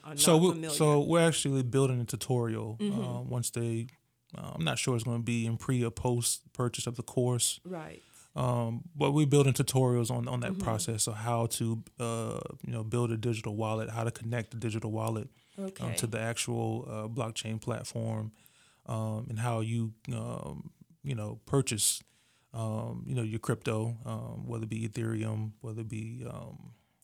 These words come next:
Speaker 2: geez, um, trying to figure out the, uh, Polygon has a, uh, forgot that. But any-, anyway.
Speaker 1: Right, okay.
Speaker 2: Uh,
Speaker 1: OpenSea or anything?
Speaker 2: So OpenSea, that's, that's, that's just a N F T
Speaker 1: Yes,
Speaker 2: platform.
Speaker 1: right,
Speaker 2: Yeah,
Speaker 1: right,
Speaker 2: so,
Speaker 1: okay.
Speaker 2: but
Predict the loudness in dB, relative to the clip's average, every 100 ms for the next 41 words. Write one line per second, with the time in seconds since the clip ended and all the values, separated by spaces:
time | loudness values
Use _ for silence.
0 | -8 _ -14 -12 -12 -16 -20 _ _ _
1 | _ _ _ _ -8 -6 -4 -6 -10 -14
2 | _ _ -8 -8 -8 -12 -12 -12 -14 -12
3 | -12 -12 -12 -16 _ _ _ _ -10 -8
4 | -6 -6 -8 -10 -12 -12 -14 -14 -16 -16
5 | -16 -16 -20 _ -18 -18 -18 -18 -18 -20
6 | _ -2 0 2 2 2 2 -2 -10 -12
7 | -12 -14 -14 -14 0 2 2 -2 -8 -8
8 | -10 -12 -12 -12 -10 -10 -12 -12 -12 -14
9 | -14 -10 0 4 6 6 6 6 6 4
10 | 4 6 4 4 2 0 -4 0 0 0
11 | -4 -4 -2 -2 -2 -2 -2 -4 -6 -10
12 | -10 -8 -8 -8 -8 -8 -8 -10 -12